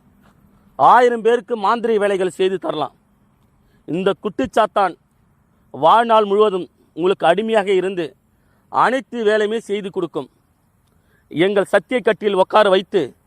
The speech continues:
உங்களுக்கு குட்டிச்சாத்தானை தார வாய்க்கிறோம். அதனால் முன்பதிவு செய்து கொள்ளுங்கள். இது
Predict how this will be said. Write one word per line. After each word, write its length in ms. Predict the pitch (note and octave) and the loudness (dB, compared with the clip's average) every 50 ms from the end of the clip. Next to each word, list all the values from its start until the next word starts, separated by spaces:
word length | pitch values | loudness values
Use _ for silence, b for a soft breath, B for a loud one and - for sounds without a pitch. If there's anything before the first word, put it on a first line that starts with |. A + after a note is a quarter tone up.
| _ _ _ _ _ _ _ _ - | _ _ _ _ _ _ _ _ -6
உங்களுக்கு 400 | - E3+ G3+ G#3 G3+ G3+ - F#3+ - - | -2 2 4 4 4 4 0 -4 -4 -4
குட்டிச்சாத்தானை 680 | A3 F3+ - C4 B3 - A3 G#3 - G#3+ G3 G3 F#3+ - - | -6 -4 -4 -4 0 2 0 2 2 2 0 0 -2 0 2
தார 120 | F3+ F#3+ G3 F#3 | 2 2 4 2
வாய்க்கிறோம். 360 | F3+ F3 C#3 D#3+ D3 C#3 - _ _ _ _ _ _ _ _ _ _ _ _ _ _ _ _ _ _ - | 2 0 -2 -4 -8 -8 -8 _ _ _ _ _ _ _ _ _ _ _ _ _ _ _ _ _ _ -2
அதனால் 540 | - A#2 D#3 F3 G#3 A3+ G#3+ G3 F#3+ G3+ G3+ G3 - _ _ _ _ _ _ _ _ _ _ _ _ - | 2 4 4 6 4 4 4 4 4 2 2 -2 -10 _ _ _ _ _ _ _ _ _ _ _ _ -8
முன்பதிவு 580 | - E3 A3+ B3 A3 - A#3 A3+ G#3+ G#3+ G#3+ A3+ - - | -2 -2 -2 -2 0 2 2 2 2 0 -4 -6 -4 -2
செய்து 200 | G3 G#3 G3+ G#3 | -2 -2 -2 -2
கொள்ளுங்கள். 440 | E3 F#3+ F3+ E3+ E3+ D#3+ D3+ C3+ A#2+ - _ _ _ _ _ _ _ _ _ _ _ _ - | -2 0 0 0 0 0 0 -2 -4 -6 _ _ _ _ _ _ _ _ _ _ _ _ -6
இது 220 | - D3 F#3+ G#3 | -2 -2 2 2